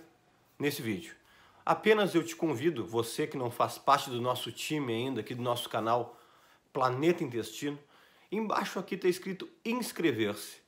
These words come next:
É totalmente gratuito, não vendemos curso, não somos patrocinados por nada e por ninguém, fazemos questão disso. Se você clicar, vai aparecer um sininho do lado.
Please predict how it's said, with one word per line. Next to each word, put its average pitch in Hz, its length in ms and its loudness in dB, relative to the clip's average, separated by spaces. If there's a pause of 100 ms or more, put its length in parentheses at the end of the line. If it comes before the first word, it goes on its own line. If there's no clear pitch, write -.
(140)
É - 200 0
totalmente 123 1200 0
gratuito, 120 640 0
não 117 140 0
vendemos 110 460 0
curso, 180 500 -2 (360)
não 120 240 -2
somos 120 280 -4
patrocinados 117 680 -4
por 113 220 -6
nada 113 320 0
e 95 40 -6
por 107 160 -8
ninguém, 113 360 -2
fazemos 107 440 -2
questão 113 400 -6
disso. 123 400 -6 (640)
Se - 140 -4
você 139 200 0
clicar, 156 360 2
vai 160 100 6
aparecer 156 400 0
um 165 100 2
sininho 170 460 4
do 123 60 2
lado. 110 320 2